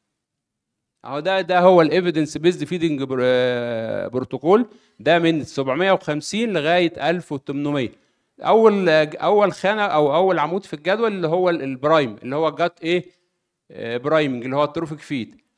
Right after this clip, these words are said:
تاني خانه ده الفيد ادفانسمنت. تالت خانه برضو فيد ادفانسمنت. ايه الفرق بين دي ودي؟ دي اللي هو الفاست، بزود كميات كبيره، وده اللي هو الايه؟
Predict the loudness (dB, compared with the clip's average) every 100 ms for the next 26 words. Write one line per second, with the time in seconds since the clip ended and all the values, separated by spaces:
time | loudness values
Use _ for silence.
0 | _ _ -4 -2 -2 -4 -2 -2 -2 0
1 | -2 -2 -8 -6 -4 -2 -2 -2 -8 -12
2 | -14 _ _ _ _ _ _ -2 -2 -2
3 | -4 -4 -2 0 0 -2 -8 -6 -6 -2
4 | -2 -2 -6 -2 -2 0 0 2 0 -4
5 | -6 -4 -4 -6 _ _ _ _ -4 -2
6 | 2 4 4 4 0 0 2 2 0 -12
7 | _ _ -10 -4 -2 -2 -4 -4 -2 -4
8 | -6 -2 2 2 0 _ _ _ _ -16
9 | -4 -2 0 0 2 2 2 0 -2